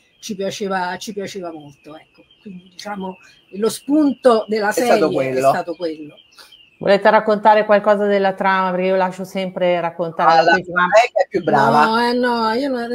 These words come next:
Speaker 1: la trama di un, di un giallo è veramente, a parte a noi non pia-, ma diciamo
Speaker 3: Allora non lo diciamo.
Speaker 1: però non lo so, eh, c'è una morte, diciamo, so-, l'Accademia è un'accademia di criminologia dove si, si perfezionano i futuri criminologi.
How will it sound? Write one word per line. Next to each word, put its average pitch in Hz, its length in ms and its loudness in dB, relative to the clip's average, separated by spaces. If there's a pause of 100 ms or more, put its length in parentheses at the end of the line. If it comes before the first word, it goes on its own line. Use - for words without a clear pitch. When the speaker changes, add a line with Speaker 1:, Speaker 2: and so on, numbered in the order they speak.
(100)
Speaker 1:
la 269 120 -2
trama 339 380 -2
di 302 80 -4
un, 294 480 -4
di 277 80 -8
un 294 100 -6
giallo 330 340 -4
è 233 40 -2
veramente, 254 680 -6
a 240 140 -8
parte 311 340 -6
a 233 120 -6
noi 285 240 -8
non 247 160 -10
pia-, 262 240 -12
ma 233 240 -18
diciamo 254 440 -8
Speaker 3:
Allora 302 180 6
non 233 160 0
lo 233 100 2
diciamo. 147 480 -6
Speaker 1:
però 269 480 -2
non 294 140 -4
lo 302 100 -6
so, 220 340 -8
eh, 226 480 -8 (460)
c'è 311 160 4
una 277 220 4
morte, 330 720 0
diciamo, 247 400 -8
so-, 208 180 -14 (540)
l'Accademia 254 1040 0
è 226 240 -8
un'accademia 233 680 -6
di 202 100 -8
criminologia 202 920 -8
dove 208 440 -4
si, - 240 -20
si - 220 -20
perfezionano 208 880 -8
i 170 60 -14
futuri 190 320 -18
criminologi. 170 760 -18